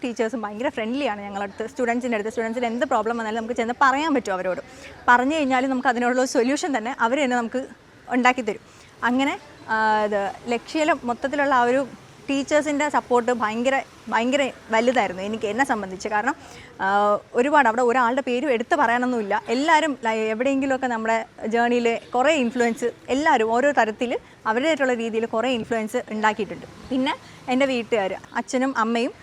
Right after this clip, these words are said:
ചേച്ചിയും ചേച്ചിയുടെ മോളുമാണ് എനിക്കുള്ളത്. ആ, ചേട്ടൻ പുറത്താണ്.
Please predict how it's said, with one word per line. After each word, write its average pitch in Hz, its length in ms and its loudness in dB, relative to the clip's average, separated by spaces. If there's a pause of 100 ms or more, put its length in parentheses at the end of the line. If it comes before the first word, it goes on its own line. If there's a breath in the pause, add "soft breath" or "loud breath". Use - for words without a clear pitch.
(160)
ചേച്ചിയും 240 300 0
ചേച്ചിയുടെ 233 220 0
മോളുമാണ് 233 380 2
എനിക്കുള്ളത്. 208 500 -4 (360 loud breath)
ആ, 208 200 0
ചേട്ടൻ 233 400 -2 (200)
പുറത്താണ്. 226 640 -2